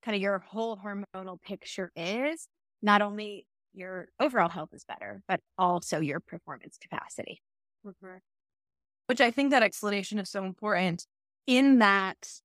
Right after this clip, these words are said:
Speaker 2: when we hear about periods and menstrual cycles, we think about pregnancy,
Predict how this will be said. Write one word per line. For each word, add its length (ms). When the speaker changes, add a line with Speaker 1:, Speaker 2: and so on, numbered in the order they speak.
Speaker 2:
when 180
we 120
hear 260
about 340
periods 760
and 120
menstrual 460
cycles, 580
we 140
think 160
about 220
pregnancy, 680